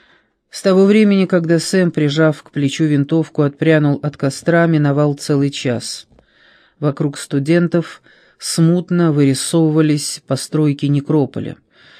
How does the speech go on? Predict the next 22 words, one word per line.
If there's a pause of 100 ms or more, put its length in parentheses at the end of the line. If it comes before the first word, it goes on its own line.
(240)
Ближайшие
захоронения
заливал
яркий
свет
от
костра, (500)
но
почти
весь
остальной
город
мертвых (320)
окутывала
непроглядная
тьма. (1080)
Лишь
золотая
статуя (320)
отражала
язычки
пламени.